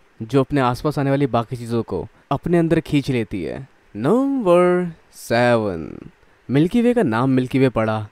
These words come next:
उसको आसमान में रात के समय देखने की वजह से, जहाँ वो दिखने में एक दूध का बना रास्ता लगता है,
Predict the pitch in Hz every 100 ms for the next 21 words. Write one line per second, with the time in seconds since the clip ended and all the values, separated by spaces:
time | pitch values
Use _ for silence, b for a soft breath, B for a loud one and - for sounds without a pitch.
0 | _ - 143 - 143 117 - 135 143 160
1 | 131 107 123 151 139 131 117 117 120 120
2 | 110 104 104 - 60 - b b 110 131
3 | 170 185 120 135 156 143 110 101 107 -
4 | 160 135 147 165 - 156 151 131 113 127
5 | 110 107 - 95 113